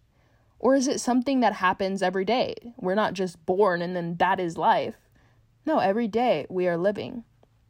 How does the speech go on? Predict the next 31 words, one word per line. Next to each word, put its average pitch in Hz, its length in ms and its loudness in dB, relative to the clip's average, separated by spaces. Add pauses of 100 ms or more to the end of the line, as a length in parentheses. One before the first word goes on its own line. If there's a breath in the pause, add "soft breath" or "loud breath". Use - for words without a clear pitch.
(380)
And 233 160 0
what 262 120 4
if 330 120 -2
we 381 100 4
changed 240 400 0
our 190 80 0
thinking 185 640 -4
to 202 140 -4
view 202 200 -4
death 185 420 2 (300)
the 190 80 -4
same? 220 480 -4 (640)
Every 208 320 2
day 190 500 2 (200)
we're 196 160 2
dying, 185 540 0
just 190 260 -2
as 180 320 2
every 190 220 -2
day 190 440 0 (360 soft breath)
we're 180 100 -2
living. 202 480 -4 (800)
Like 208 220 2
a 247 80 2
candle, 240 720 0 (220)
once 202 400 -2
lit, 277 340 2 (420)
even 285 300 2
though 254 140 4
it 175 160 0
burns, 202 600 -2